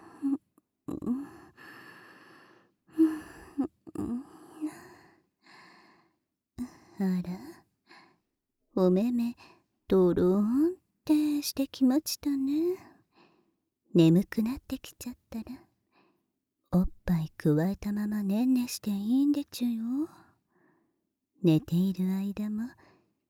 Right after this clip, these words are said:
いつまでもママのおっぱい、飲んでいいでちゅからね。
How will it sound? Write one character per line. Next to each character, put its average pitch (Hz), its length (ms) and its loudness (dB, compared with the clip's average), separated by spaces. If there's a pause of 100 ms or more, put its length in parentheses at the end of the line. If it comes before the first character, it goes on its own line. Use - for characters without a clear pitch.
(100)
い 240 120 0
つ - 180 4
ま 311 140 8
で 254 140 0
も 220 160 0
マ 196 180 0
マ 311 160 4
の 254 220 -2
お - 20 -10
っ - 40 -14 (260)
ぱ 247 100 -6
い、 - 220 -16 (600)
飲 175 180 2
ん 185 60 -4
で 170 100 -4
い 202 260 -6
い - 20 -12
で 247 140 -10
ち - 140 -12
ゅ - 20 -20
か 226 200 -10
ら 214 80 -6
ね。 247 260 -10